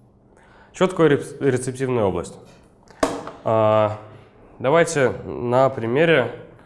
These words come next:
одномерных сигналов посмотрим. Для изображений, э, всё делается по аналогии. Так. Вот у вас есть длинный сигнал.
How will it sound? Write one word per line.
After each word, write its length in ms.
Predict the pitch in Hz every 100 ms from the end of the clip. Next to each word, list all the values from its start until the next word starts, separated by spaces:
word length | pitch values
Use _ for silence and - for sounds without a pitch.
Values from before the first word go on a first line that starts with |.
| -
одномерных 520 | 117 123 127 127 107 -
сигналов 420 | 110 113 98 -
посмотрим. 580 | 101 180 233 180 120 107
Для 540 | 127 127 120 - - - -
изображений, 840 | 127 127 123 120 165 180 156 123 123 - - - -
э, 500 | 120 113 110 110 107 - - - - - - - - - - -
всё 160 | - 131
делается 300 | 123 113 117
по 100 | 117
аналогии. 400 | 113 107 87 - - - - - - - - _ - - -
Так. 260 | - - - - - - - - - - _ _ - - - _ _ - - _ _ - _
Вот 220 | 156 185 165
у 20 |
вас 160 | 160
есть 180 | 143 120
длинный 280 | 131 135 101
сигнал. 480 | 104 127 202 240